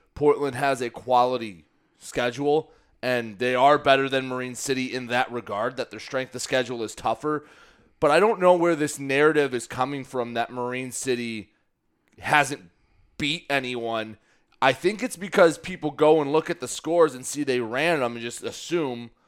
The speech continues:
"Oh, that team's no good." Meanwhile, they had beat another league champ. They had beaten um, a playoff team that would have been a league champ had they not been in the same division as Marine City, and they did it running away. They beat Notre Dame Prep. I mean, those are three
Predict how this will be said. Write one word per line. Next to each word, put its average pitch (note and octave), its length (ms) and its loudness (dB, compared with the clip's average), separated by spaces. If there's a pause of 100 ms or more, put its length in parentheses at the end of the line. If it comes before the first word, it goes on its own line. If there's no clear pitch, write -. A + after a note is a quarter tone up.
(220)
"Oh, E3+ 360 0 (200)
that C3+ 160 -2
team's C3 320 -10
no A2+ 180 -6
good." A#2 460 -6 (400)
Meanwhile, D#3 680 2
they D3 120 6
had B2+ 140 0
beat C#3 240 -2
another B2+ 400 0
league D#3+ 300 -2
champ. C#3 440 -2 (240)
They A#2+ 100 -4
had A2 180 -2
beaten C3+ 440 -4 (260)
um, A2 360 2
a G#2 60 -2
playoff D#3 560 6
team D3+ 200 -8
that C3 160 0
would D3+ 180 2
have D#3+ 140 0
been C#3 200 6
a C3 80 2
league B2+ 240 -4
champ B2+ 400 -4 (220)
had C3 280 2
they C#3 140 2
not C3+ 320 2
been C#3 160 0
in C#3+ 80 -6
the C3+ 80 -4
same C#3+ 260 0
division C3+ 420 -2
as C3 240 0
Marine C#3+ 360 -4
City, B2 360 -4
and B2 80 -4
they A#2+ 80 -2
did B2 160 -2
it B2+ 100 -4
running B2 280 -2
away. G#2+ 420 0 (200)
They A#2 120 -2
beat B2+ 320 -6
Notre D#3 320 2
Dame D#3 240 2
Prep. A#2+ 420 2 (160)
I - 80 -6
mean, C#3+ 160 -6
those A3 240 8
are D4+ 80 -2
three E3+ 500 -2